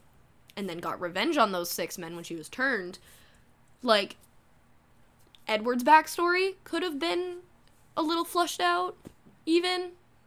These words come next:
Like, I know he killed some serial killers or, like, some, some rapists in his day, but, like,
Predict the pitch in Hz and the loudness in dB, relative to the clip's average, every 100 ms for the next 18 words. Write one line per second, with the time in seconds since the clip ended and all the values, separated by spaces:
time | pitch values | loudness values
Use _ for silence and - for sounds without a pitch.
0 | - - - - - - _ - 233 240 | -20 -20 -20 -20 -20 -20 _ -8 0 2
1 | 254 247 247 269 262 262 240 - - - | 2 -2 -4 -2 -2 -2 -4 -12 -18 -10
2 | 233 - 240 254 254 262 277 262 262 240 | -8 -4 -2 -2 -2 -4 -4 -2 -2 -2
3 | 208 190 190 226 208 202 180 - - 190 | -2 -2 -4 -6 -6 -6 -10 -12 -10 -8
4 | 180 175 175 - - - - - - _ | -8 -12 -16 -20 -20 -20 -20 -20 -20 _
5 | - 180 196 233 240 - 262 254 269 262 | -12 -6 -2 0 0 -2 -2 -2 -2 -2
6 | 240 269 285 330 349 - _ _ - _ | -2 -2 0 -2 -6 -12 _ _ -20 _
7 | _ _ _ - 208 214 190 185 | _ _ _ -4 0 2 2 0